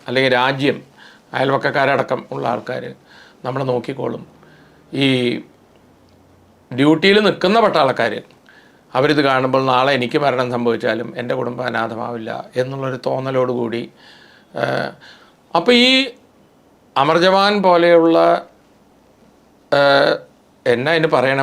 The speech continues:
മോണുമെന്റ്സ് അല്ലെങ്കിൽ ഓരോ സ്മാരകങ്ങൾ, വാർ മെമ്മോറിയൽ, അതിനും എതിര് പറയുന്ന ആൾക്കാർ കേരളത്തിൽ ഈ രണ്ടായിരത്തി രണ്ടിലേറ്റ തൃശ്ശൂർ ഈ അമർ ജവാൻ ആദ്യമായിട്ട് പുറത്തു വന്നപ്പോൾ വളരെ പ്രശസ്തനായിട്ടുള്ള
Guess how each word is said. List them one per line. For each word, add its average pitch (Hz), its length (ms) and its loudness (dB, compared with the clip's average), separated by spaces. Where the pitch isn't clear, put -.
മോണുമെന്റ്സ് 135 640 0
അല്ലെങ്കിൽ 139 360 0
ഓരോ 139 160 2
സ്മാരകങ്ങൾ, 175 640 2
വാർ 175 300 4
മെമ്മോറിയൽ, 170 520 4
അതിനും 240 340 2
എതിര് 240 260 4
പറയുന്ന 202 380 2
ആൾക്കാർ 170 320 0
കേരളത്തിൽ 151 420 0
ഈ 160 40 2
രണ്ടായിരത്തി 160 520 2
രണ്ടിലേറ്റ 165 500 0
തൃശ്ശൂർ 151 400 0
ഈ - 100 6
അമർ 151 200 0
ജവാൻ 160 200 0
ആദ്യമായിട്ട് 156 480 0
പുറത്തു 151 300 -2
വന്നപ്പോൾ 123 380 -6
വളരെ 135 360 2
പ്രശസ്തനായിട്ടുള്ള 143 840 0